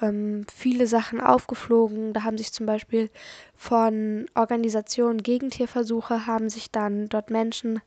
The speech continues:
reingeschmuggelt, haben dann so getan, als wären sie da, ähm, Angestellte und haben dann mal, da mal ein bisschen was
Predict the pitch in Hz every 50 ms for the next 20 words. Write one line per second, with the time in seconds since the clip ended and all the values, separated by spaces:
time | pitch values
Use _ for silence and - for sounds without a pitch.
0 | _ - 277 294 294 294 269 - - 247 247 226 240 233 233 226 - 226 220 220
1 | 214 208 226 214 226 - - - 226 226 233 220 - - 233 220 220 208 214 208
2 | - 214 208 214 208 - - - - - - - - - - - _ _ - -
3 | 220 214 214 202 208 208 208 208 208 214 226 220 - _ _ _ _ _ _ _
4 | _ _ _ _ _ _ _ _ _ _ _ _ _ _ _ _ _ _ _ _
5 | _ _ - - _ _ _ _ _ _ _ _ _ - - 233 226 247 254 285
6 | 269 - - - 262 262 269 269 262 - 277 262 262 262 262 247 226 226 - -
7 | 240 233 226 226 233 226 220 220 220 226 220 208 - 220 220 226 226 220 220 220
8 | 220 220 240 - - 233 220 226 226 233 - -